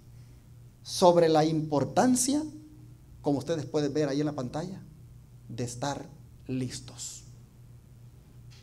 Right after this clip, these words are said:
¿Listos para qué? Primero, para enfrentar la nueva enfermedad internacional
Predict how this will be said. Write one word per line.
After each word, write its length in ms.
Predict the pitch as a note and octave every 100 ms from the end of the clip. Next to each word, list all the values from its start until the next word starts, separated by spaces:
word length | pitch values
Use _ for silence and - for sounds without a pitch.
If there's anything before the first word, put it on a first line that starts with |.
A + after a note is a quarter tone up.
| - - - - - -
¿Listos 400 | C#3 A3 - E3
para 300 | - D#3 D3
qué? 200 | C#3 - - - - - - - - - - - - - - - - - - -
Primero, 420 | - F3 C4+ C#4 - - - - - - - - - - - - - -
para 200 | F3 F#3
enfrentar 640 | F#3+ G3 F#3 E3+ A3+ B3
la 160 | A#3+ G#3
nueva 380 | G3+ B3 B3+
enfermedad 840 | A#3+ G#3 A3 G3+ F#3+ G3 B3 A#3+ - -
internacional 1120 | B3 A3 A3+ G3+ G3+ F#3+ G3+ F3+ F#3+ A#3 A3+